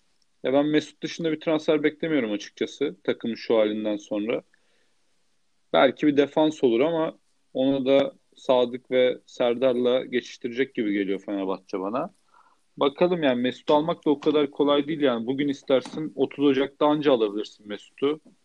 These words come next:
Öyle bir prosedüre ulaşırsın. Ondan sonra zaten üç dört ay bir süre kalıyor ligin bitimine.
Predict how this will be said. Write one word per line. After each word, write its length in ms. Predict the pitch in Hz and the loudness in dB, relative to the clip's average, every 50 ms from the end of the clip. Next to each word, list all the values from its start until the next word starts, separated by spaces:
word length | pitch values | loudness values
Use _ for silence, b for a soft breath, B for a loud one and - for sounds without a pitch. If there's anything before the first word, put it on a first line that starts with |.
| _ - | _ -4
Öyle 280 | 120 123 123 123 131 | -2 0 2 2 2
bir 80 | 123 110 | 0 0
prosedüre 640 | - - 120 110 - - 104 98 107 101 104 101 98 | -2 -4 -6 -6 -4 -6 -6 -4 -2 0 0 0 0
ulaşırsın. 720 | 98 98 101 98 - - - - - - - 147 - - - _ B B B B B B B B B B B B B B _ | 2 0 0 0 -2 -6 -14 -18 -14 -10 -10 -10 -10 -10 -14 _ B B B B B B B B B B B B B B _
Ondan 360 | - 131 127 135 135 139 135 | -2 0 2 4 4 4 4
sonra 340 | 135 - - 143 139 135 127 | 4 2 2 2 2 2 4
zaten 300 | 135 135 131 131 - 135 | 4 4 4 2 -2 -6
üç 220 | 135 135 - - | -6 -6 -2 2
dört 240 | - 139 135 131 - | 4 4 4 4 4
ay 140 | 139 135 131 | 4 4 4
bir 60 | 123 | 2
süre 280 | - - 135 143 139 139 | -2 -2 0 0 0 0
kalıyor 240 | - 123 107 104 98 | 0 0 2 2 0
ligin 280 | 104 101 104 104 104 | 0 -2 -4 -4 -4
bitimine. 460 | 101 104 - - 104 113 135 - - | -6 -6 -8 -10 -8 -6 -6 -6 -6